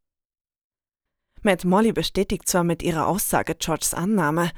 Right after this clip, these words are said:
dass Zacharias Bell, A K A Icarus,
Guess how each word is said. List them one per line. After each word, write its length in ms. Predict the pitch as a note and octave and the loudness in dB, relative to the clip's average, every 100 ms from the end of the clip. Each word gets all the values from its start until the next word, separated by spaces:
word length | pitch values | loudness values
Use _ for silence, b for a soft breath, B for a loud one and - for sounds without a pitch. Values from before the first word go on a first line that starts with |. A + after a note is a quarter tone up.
| B B B | B B B
dass 180 | G3 - | -6 0
Zacharias 720 | F3 - D#3 E3+ G#3+ D#3 - | 0 0 -2 0 0 0 0
Bell, 360 | F#3+ G3 D3 - _ _ _ - | 2 4 0 -6 _ _ _ -4
A 120 | E3 | -2
K 200 | - F#3+ | -2 0
A 260 | F3+ D#3+ - b b b | 2 0 -2 b b b
Icarus, 800 | A3+ - D#3 C3+ F3+ - - | -6 -4 -4 -4 -4 -4 -6